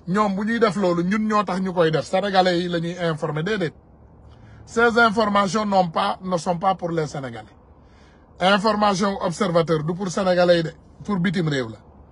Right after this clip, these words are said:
C'est pour l'extérieur. C'est pour l'impérialisme, c'est pour les impérialistes. Ñooñu lay jël pour ñu lire français beeg ñoomin seen.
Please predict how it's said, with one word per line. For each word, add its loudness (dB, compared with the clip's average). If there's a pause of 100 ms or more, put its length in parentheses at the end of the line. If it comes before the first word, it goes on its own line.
(500)
C'est 2
pour 0
l'extérieur. 0 (1120)
C'est 0
pour 0
l'impérialisme, 4
c'est -2
pour -4
les 4
impérialistes. 0 (640)
Ñooñu 4
lay 4
jël 6 (840)
pour 4
ñu 2
lire 2
français 4
beeg 4
ñoomin 0
seen. 0